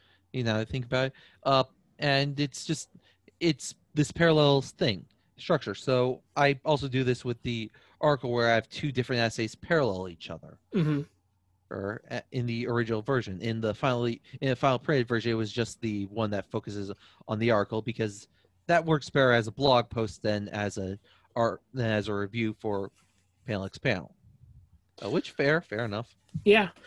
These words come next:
Speaker 2: Um, so my, my thing when it came down to reading the book and reading the subject material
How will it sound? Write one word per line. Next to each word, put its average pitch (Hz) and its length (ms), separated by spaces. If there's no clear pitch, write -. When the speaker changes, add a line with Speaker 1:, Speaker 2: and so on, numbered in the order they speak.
Speaker 2:
Um, 185 420
so 208 320
my, 214 260
my 202 220
thing 220 240
when 165 80
it 135 100
came 175 300
down 143 280
to 165 160
reading 131 260
the 123 80
book 139 500
and 143 540
reading 170 480
the 143 120
subject 147 640
material 131 680